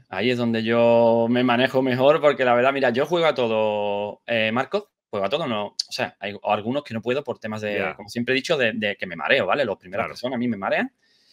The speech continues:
Speaker 2: Hmm.
Speaker 1: pero Metroidvania los juego. Lo que pasa es que soy un pelín más manco, me cuesta más avanzar en ese tipo de juegos, en esas
Speaker 2: Ya.
Speaker 1: mecánicas, pero lo, lo juego a todo.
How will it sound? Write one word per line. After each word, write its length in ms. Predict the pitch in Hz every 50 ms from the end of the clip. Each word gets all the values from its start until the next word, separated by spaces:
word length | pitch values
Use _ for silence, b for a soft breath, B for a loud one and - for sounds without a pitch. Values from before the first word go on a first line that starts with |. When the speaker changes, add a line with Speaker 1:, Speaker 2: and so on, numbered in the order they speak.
| b b
Speaker 2:
Hmm. 160 | 107 104 95
Speaker 1:
pero 1040 | 135 139 139 131 127 131 131 127 127 127 123 123 123 123 123 120 120 120 120 120 117 120
Metroidvania 640 | 123 120 117 117 113 117 107 139 170 185 170 135
los 160 | 110 104 95 87
juego. 320 | 98 107 107 95 85 _ _
Lo 100 | 92 92
que 40 | 87
pasa 160 | - - 120
es 60 | 117
que 40 | -
soy 100 | 135 135
un 220 | 131 120 117 - _ _
pelín 280 | - 127 117 120 113
más 160 | 107 101 95 101
manco, 500 | - 220 247 - _ - 80 - _ _ -
me 100 | - -
cuesta 300 | - 123 123 - 123 117
más 240 | 123 127 143 135 -
avanzar 420 | 120 117 113 117 120 120 123 123 120
en 80 | 120
ese 180 | 120 117 120 120
tipo 200 | 120 120 110 120
de 100 | 117 117
juegos, 280 | - 180 220 226 151 120
en 80 | 113
esas 120 | 113 117 120
Speaker 2:
Ya. 120 | 123 123
Speaker 1:
mecánicas, 400 | 123 120 - 214 185 - 104 98
pero 240 | - 165 208 226 233
lo, 220 | 202 135 113 - _ -
lo 180 | 117 107 95
juego 220 | 90 110 113 123 131
a 100 | 120 -
todo. 280 | - 101 92 80 -